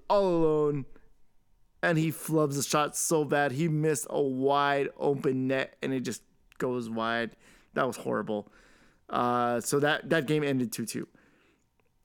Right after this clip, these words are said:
Uh, Dallas, Sporting Kansas City. So the battle of the two unbeaten teams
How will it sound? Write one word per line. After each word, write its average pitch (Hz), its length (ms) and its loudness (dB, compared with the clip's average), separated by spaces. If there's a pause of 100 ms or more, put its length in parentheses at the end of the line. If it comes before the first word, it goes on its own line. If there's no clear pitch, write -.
(220)
Uh, 143 220 2
Dallas, 190 500 0 (120)
Sporting 180 440 0
Kansas 175 280 2
City. 151 300 2
So 143 260 2
the 139 120 2
battle 165 360 2
of 156 200 0
the 139 100 -4
two 190 560 -2 (200)
unbeaten 156 560 -2
teams 147 500 -2